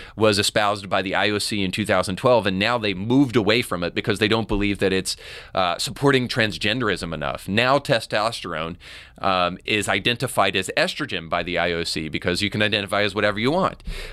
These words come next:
Um, and the I O C, the International Olympic Commission, has said this, that each and every individual sport can kind of decide whatever they want to in terms of whether or not a transgender person even has to be tested for hormones.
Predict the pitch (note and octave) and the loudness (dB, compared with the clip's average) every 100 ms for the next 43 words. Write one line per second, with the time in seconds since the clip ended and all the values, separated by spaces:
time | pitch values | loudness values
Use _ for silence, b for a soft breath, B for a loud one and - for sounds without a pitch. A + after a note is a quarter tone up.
0 | B E2+ F2 E2+ F2 A2+ G#2+ G#2+ G2+ - | B -2 0 0 0 0 0 -4 -8 -6
1 | G#2 A#2 A2+ A2 A#2 D3+ B2+ G#2+ C#3 G#2 | 2 4 4 2 0 0 -2 -6 -6 -6
2 | G2 G#2 - A2 A2+ G#2 F#2+ G#2+ F#2+ - | -6 -6 -4 -6 -2 -2 -2 -4 -4 -4
3 | G2+ A#2+ - - A2+ G2 - G2 A2+ - | -2 0 -2 -6 -2 -2 0 -2 -2 2
4 | D3+ B2+ A#2+ A#2 G#2 - A2 G2 C3+ D3+ | 4 4 4 2 2 0 0 0 -4 -4
5 | - B2+ G#2+ G#2+ - G#2+ G2 F#2+ E2+ A#2 | 0 2 2 2 0 2 2 2 2 2
6 | - C3+ A2 - G#2+ F#2+ C#3 E3 C#3 C#3 | 4 4 4 2 -6 -4 -2 -2 0 2
7 | A#2+ G#2+ F#2+ F#2 G#2 G2 F#2 F#2+ F#2 F#2 | 2 2 2 0 2 2 0 0 -2 -4
8 | E2 E2 F#2 F2+ F2 E2 B B B B | -8 -4 -4 -2 -4 -6 B B B B
9 | A2 A2 G#2 F#2+ F2+ F2+ - F#2 - G2 | 2 4 2 2 2 2 -2 -4 0 0
10 | F#2+ - F#2 F#2 F#2 - F2+ A2 G#2 F#2 | 0 -2 -4 -2 -2 -2 -4 -2 -4 -4
11 | A2 A2+ - G#2+ F#2 E2 E2+ F2 - F2+ | -2 -2 -4 -8 -10 -8 -6 -6 -6 -6
12 | - G2 G2 C3 E3+ G#2 - - - | -4 -2 2 4 4 2 -2 -10 -16